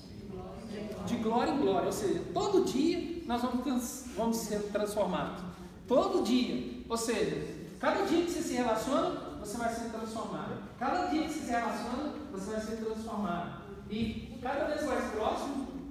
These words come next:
mais transformado. Ou seja, se você tem essa comunhão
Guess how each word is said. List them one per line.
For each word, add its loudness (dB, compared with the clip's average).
mais -4
transformado. -2
Ou 0
seja, 0
se -10
você 4
tem -2
essa -6
comunhão 2